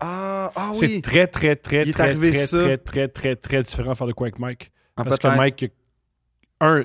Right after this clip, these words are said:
Speaker 2: il y a, dans la loge, il y a que des gens que je connais,
Speaker 1: Ouais.
Speaker 2: que des gens que j'aime.
Speaker 1: Ben, c'était le cas aussi, là, mais
Speaker 2: Oui, mais que je, que je vois tout le temps.
Speaker 1: Ouais.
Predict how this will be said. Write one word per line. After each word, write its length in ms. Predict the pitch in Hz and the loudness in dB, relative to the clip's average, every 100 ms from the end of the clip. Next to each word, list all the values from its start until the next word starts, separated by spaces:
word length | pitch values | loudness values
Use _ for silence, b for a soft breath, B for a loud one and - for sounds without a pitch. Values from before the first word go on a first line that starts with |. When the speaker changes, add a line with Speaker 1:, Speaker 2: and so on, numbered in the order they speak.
| - | -2
Speaker 2:
il 80 | 123 | -6
y 20 | |
a, 20 | 113 | -4
dans 180 | 113 | 2
la 120 | 127 120 | 4 6
loge, 220 | 131 117 | 6 4
il 20 | |
y 20 | |
a 40 | 107 | 0
que 200 | - 147 | 0 4
des 200 | 135 120 | 4 4
gens 160 | 127 | 4
que 120 | 127 117 | 0 -4
je 80 | |
connais, 300 | - 110 120 - | -4 -4 -4 -4
Speaker 1:
Ouais. 240 | 120 120 104 | -2 -2 0
Speaker 2:
que 100 | 147 | 2
des 160 | 147 131 | 4 6
gens 180 | 123 117 | 4 2
que 80 | |
j'aime. 340 | 101 117 127 143 b b - | 0 -2 -2 -6 b b -2
Speaker 1:
Ben, 120 | 127 | -2
c'était 160 | 113 117 | 0 -2
le 60 | |
cas 120 | - | 0
aussi, 420 | 131 107 - 165 240 | 0 0 -2 -4 -2
là, 140 | 240 | -2
mais 300 | 190 117 110 107 | 0 0 0 2
Speaker 2:
Oui, 100 | 156 | 2
mais 60 | |
que 100 | 151 | 2
je, 120 | 135 - | 0 -4
que 100 | 139 | -4
je 80 | 123 | -2
vois 100 | 143 | -2
tout 120 | 131 | -2
le 60 | 117 | -4
temps. 180 | 139 127 - | -6 -6 -4
Speaker 1:
Ouais. 160 | 120 | -4